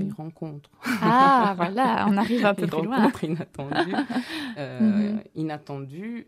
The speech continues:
Speaker 2: et, euh, et où elle se plonge sans aucune arrière-pensée.
Speaker 1: Ouais,
Speaker 2: Euh,
Speaker 1: ouais, ouais.
Speaker 2: une histoire très, très, très passionnelle, mais très dure aussi.
Speaker 1: Dure, oui,
Speaker 2: Euh,
Speaker 1: parce qu'il y a encore tout ce qui l'entoure, euh.
Speaker 2: Exactement, qu'il faut m-,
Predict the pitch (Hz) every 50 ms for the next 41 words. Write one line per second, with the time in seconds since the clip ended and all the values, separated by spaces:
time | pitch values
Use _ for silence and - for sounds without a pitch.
0 | _ _ 156 160 165 165 165 160 151 139 135 139 139 139 139 151 - 175 _ _
1 | _ _ _ _ _ _ _ _ _ 156 156 147 143 - - 139 - - - 139
2 | - - 170 175 175 170 160 151 147 - 151 151 135 143 147 - _ - 185 185
3 | 170 151 143 156 151 - - - 151 147 - _ - _ _ _ _ _ _ _
4 | - 220 202 - - 53 55 57 - - - 214 202 202 196 196 202 156 170 170
5 | 156 147 - - - 156 151 - - - 156 - - 160 165 170 170 - _ _
6 | - - 170 160 - - 151 147 - - - 151 151 175 220 233 208 165 151 -
7 | - 160 151 147 143 156 156 147 147 147 - - - 269 - _ _ _ _ -
8 | 208 185 208 214 240 247 226 208 202 220 226 - - 220 - - 233 214 202 -
9 | 214 - - - 226 - - - 220 202 196 196 202 - - 262 254 240 226 208
10 | 196 190 190 202 - - 220 214 214 214 _ - 165 156 170 185 170 - 165 147
11 | - - 156 - - 156 156 160